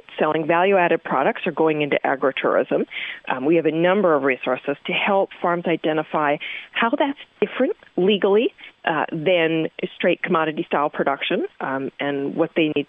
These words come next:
to, need to do to make that a success, um, for their farm. So agritourism and, uh, and value-added are, are big, uh, big areas of, of work,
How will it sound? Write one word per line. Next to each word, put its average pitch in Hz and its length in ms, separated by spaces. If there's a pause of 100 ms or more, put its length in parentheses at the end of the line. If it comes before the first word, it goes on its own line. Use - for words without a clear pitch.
to, 135 200 (540)
need 185 160
to 185 80
do 160 240
to - 140
make 139 320
that 135 220 (420)
a 139 60 (100)
success, - 360 (320)
um, 127 280 (120)
for 131 140
their 120 200 (120)
farm. 117 380 (520)
So 117 220
agritourism 214 840
and, 147 240
uh, 151 180
and 190 140
value-added 165 600
are, 135 140 (380)
are 170 100
big, 175 320 (340)
uh, - 200
big 208 140
areas 160 360
of, 156 100 (160)
of 151 180
work, 156 300